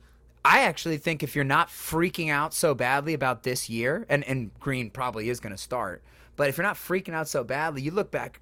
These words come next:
a-, after next year and you say, "That was the better pick for their actual, um, formula." So, to me, I feel like, uh, we'll talk about Kendrick Green later, but that, that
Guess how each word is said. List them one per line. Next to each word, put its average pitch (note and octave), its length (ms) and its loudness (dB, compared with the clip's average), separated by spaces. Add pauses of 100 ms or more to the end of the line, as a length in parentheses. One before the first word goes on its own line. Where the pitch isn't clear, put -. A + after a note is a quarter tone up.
(120)
a-, - 60 -6
after C#3 320 -4
next C3 380 -4
year B2 100 -6
and B2+ 80 -6
you B2+ 60 -6
say, A#2+ 160 -4
"That G#3 180 -4
was A#3 80 -6
the C3+ 100 -2
better C#3+ 240 2
pick - 440 -4 (320)
for F#3 160 2
their D#3+ 160 4
actual, D#3 760 0
um, B2+ 540 0
formula." G3 440 -2
So, C#3+ 460 6 (1000)
to E3 120 0
me, A#3+ 200 4
I G3 100 6
feel F#3+ 240 6
like, D#3+ 320 6
uh, D3 100 6
we'll C#3+ 140 4
talk D3+ 260 0
about C#3 220 0
Kendrick C#3 340 0
Green C3+ 500 0
later, C3+ 320 6
but A#2 160 -2
that, D3+ 360 6
that C#3 360 2